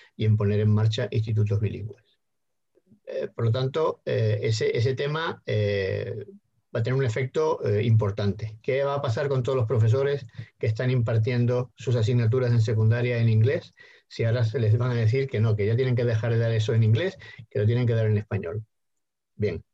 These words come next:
por lo tanto, ahí va, ahí va a haber un problema importante. Y, y luego, eh,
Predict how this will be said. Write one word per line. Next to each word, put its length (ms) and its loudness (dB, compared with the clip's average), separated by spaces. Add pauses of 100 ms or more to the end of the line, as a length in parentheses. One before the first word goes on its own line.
por 120 -2
lo 40 2
tanto, 260 0
ahí 180 -2
va, 180 -4
ahí 240 -2
va 120 -6
a 20 -2
haber 120 0
un 120 0
problema 300 0
importante. 600 -2 (1400)
Y, 480 2 (320)
y 80 -4
luego, 540 0
eh, 600 2